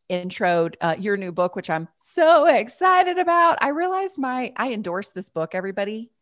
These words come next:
And I think all my endorsement says is like, "This is the book we've been waiting for."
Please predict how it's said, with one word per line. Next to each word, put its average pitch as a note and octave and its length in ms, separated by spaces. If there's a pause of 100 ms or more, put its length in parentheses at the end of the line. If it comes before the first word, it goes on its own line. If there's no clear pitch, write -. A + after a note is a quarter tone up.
(340)
And G#3 120
I G3+ 80
think B3 380
all F#3 120
my F#3 140
endorsement E3+ 480
says E3 340
is E3+ 140
like, D#3 140 (340)
"This - 240
is F3 200
the F#3 120
book C#3+ 300
we've F3+ 180
been A3 220
waiting E3 400
for." - 260